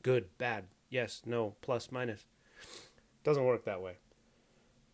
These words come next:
So I don't know, but I would like to kn-, <laughs> I don't, I don't give a shit anymore. I wonder if it was my neighbor now who left that review.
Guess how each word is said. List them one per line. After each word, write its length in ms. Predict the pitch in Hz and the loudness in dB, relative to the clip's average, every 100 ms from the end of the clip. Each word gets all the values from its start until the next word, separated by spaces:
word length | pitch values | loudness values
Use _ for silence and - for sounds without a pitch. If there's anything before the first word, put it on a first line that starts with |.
| _ _ _ _ _ _ _ - | _ _ _ _ _ _ _ 0
So 140 | 147 | 8
I 100 | 165 | 12
don't 220 | 226 196 196 | 12 12 10
know, 380 | 196 190 185 147 - - - - - | 12 12 10 6 -4 -6 -12 -8 4
but 120 | 147 | 8
I 20 | |
would 140 | 156 175 | 10 10
like 220 | 160 156 | 8 6
to 80 | 123 | 0
kn-, 180 | 113 - | -6 -10
<laughs> 140 | - - | -12 -4
I 80 | 120 | -4
don't, 120 | 98 - | -4 -8
I 80 | |
don't 140 | 117 95 | -8 -8
give 140 | 101 | -10
a 40 | 92 | -8
shit 200 | - - | -10 -10
anymore. 220 | 90 85 - - - - - - - - - - - | -14 -16 -18 -20 -20 -20 -20 -20 -20 -20 -20 -20 -14
I 60 | 127 | -8
wonder 340 | 127 180 196 | -2 0 0
if 180 | 170 147 | 0 2
it 120 | 151 | 0
was 160 | 151 127 | 0 -2
my 140 | 127 | 0
neighbor 360 | 127 131 131 101 | 0 2 0 -2
now 200 | 92 87 90 - | -6 -12 -16 -8
who 100 | 117 | -4
left 320 | 110 117 110 - | 2 2 0 -4
that 180 | 98 | -8
review. 360 | 101 98 107 | -10 -10 -10